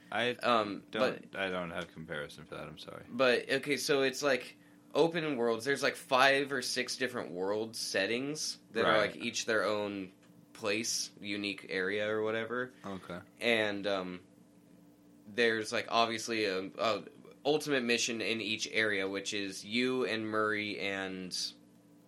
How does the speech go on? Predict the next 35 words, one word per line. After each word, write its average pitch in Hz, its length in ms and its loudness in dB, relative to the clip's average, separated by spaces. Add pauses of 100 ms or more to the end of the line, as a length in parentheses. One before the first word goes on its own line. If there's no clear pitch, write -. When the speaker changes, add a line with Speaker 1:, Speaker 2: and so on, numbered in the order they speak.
(600)
Speaker 2:
what's - 140 -18
the 117 80 -2
turtle's 92 400 -8
name? 76 80 -8
Speaker 1:
Franklin. 82 400 -4 (260)
Speaker 2:
Franklin. 90 520 -4 (500)
Um, 92 520 0 (1000)
they, 113 380 4
uh, 95 360 2
are 117 160 2
planning 127 340 2
a 90 40 -2
heist 90 500 -2
on, 98 420 -2 (340)
you 110 120 -4
know, 101 140 -2
one, 101 300 -4 (280)
a 110 120 2
specific 107 460 -6
person 92 400 -6
in 87 140 -10
each 82 200 -8
area. 73 480 -4
Speaker 1:
Right. 98 340 -2 (380)
Speaker 2:
And 104 480 0
you 123 260 0
get 143 220 -2
to 147 180 0
choose, 151 520 0
there's, 123 280 -2
like, 120 180 -2
missions 127 500 0
for 120 200 -2
all 110 200 2
three 107 640 -6